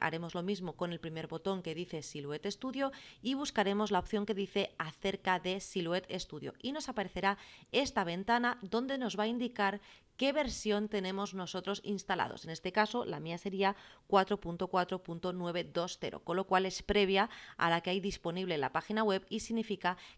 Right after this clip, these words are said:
que puedo hacer esa actualización.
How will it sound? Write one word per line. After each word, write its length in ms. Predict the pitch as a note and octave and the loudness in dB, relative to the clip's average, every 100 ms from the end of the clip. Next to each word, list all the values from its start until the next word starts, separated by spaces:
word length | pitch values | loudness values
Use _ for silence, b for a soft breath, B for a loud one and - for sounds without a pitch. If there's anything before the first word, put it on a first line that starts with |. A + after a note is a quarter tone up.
| - | 2
que 160 | F#3+ | 2
puedo 300 | F#3 F#3+ G3 | 4 2 2
hacer 340 | F#3+ F#3+ F#3 - | 0 0 -2 -2
esa 300 | F3 - F#3 - | -4 -2 -2 -2
actualización. 880 | - D#3+ - E3+ D3+ D3 D3 A#2 D#2 | -2 -4 -4 -4 -4 -4 -6 -6 -8